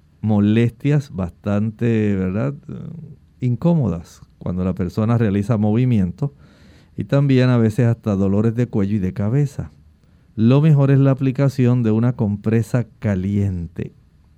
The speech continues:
La compresa caliente, por lo menos, digamos, unos veinticinco minutos. Va a facilitar la relajación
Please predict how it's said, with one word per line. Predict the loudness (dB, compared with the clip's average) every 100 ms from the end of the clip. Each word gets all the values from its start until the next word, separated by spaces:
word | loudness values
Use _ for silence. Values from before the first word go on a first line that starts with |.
| -6
La | -4
compresa | -2 -2 -2 -2 -2
caliente, | 0 2 2 2 0 -2
por | -2 -2
lo | 0 0
menos, | 2 2 2 -2 -6 -20 _ _ _ _ _ _
digamos, | -4 0 2 2 0 0
unos | 0 0 -2 -2
veinticinco | 0 0 -2 -6 -2 -2 -2 -2
minutos. | -2 -2 -2 -4 -8 -18 -18 -20 _ -4
Va | 0
a | 2
facilitar | 0 0 0 0 0 0 0 -2
la | -4 -2 0 -2
relajación | -4 -2 0 2 0 -2 -2 -6 -4 0 2 2 2 -2